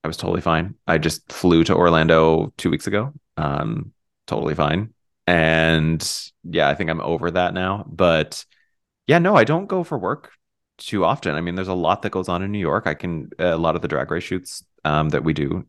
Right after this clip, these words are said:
out, obviously happen here. The cover shoot that we did for All Star Seven happened in New York. It's that per-, P R team is really great, and, uh, they usually work with us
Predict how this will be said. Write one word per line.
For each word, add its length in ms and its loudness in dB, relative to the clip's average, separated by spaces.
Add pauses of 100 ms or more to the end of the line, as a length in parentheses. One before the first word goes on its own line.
out, 240 0
obviously 320 -2
happen 220 0
here. 160 2
The 80 -4
cover 240 -2
shoot 220 -6
that 100 -6
we 80 -4
did 500 -2
for 640 -2
All 100 0
Star 180 -4
Seven 340 -2
happened 580 -4
in 180 -4
New 80 0
York. 400 2
It's 280 -4
that 340 0
per-, 180 -6 (160)
P 140 0
R 100 4
team 240 -6
is 160 -10
really 280 -6
great, 420 -2
and, 560 -2 (560)
uh, 240 -4
they 100 -4
usually 480 -4 (100)
work 160 -2
with 120 -4
us 300 -6